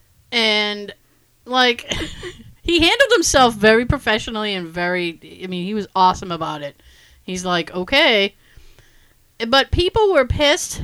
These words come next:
because they're like, "This isn't canon, and this isn't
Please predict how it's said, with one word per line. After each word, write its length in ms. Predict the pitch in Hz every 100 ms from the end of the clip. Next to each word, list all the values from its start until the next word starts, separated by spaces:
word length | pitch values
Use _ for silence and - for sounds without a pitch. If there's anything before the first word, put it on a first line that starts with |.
| -
because 300 | 240 269 240
they're 120 | 240
like, 280 | 226 214 190
"This 240 | 202 247
isn't 280 | 262 233 214
canon, 560 | - 220 214 214 214 214 _ _ _ _
and 180 | 196 202
this 180 | 214 -
isn't 360 | 208 208 196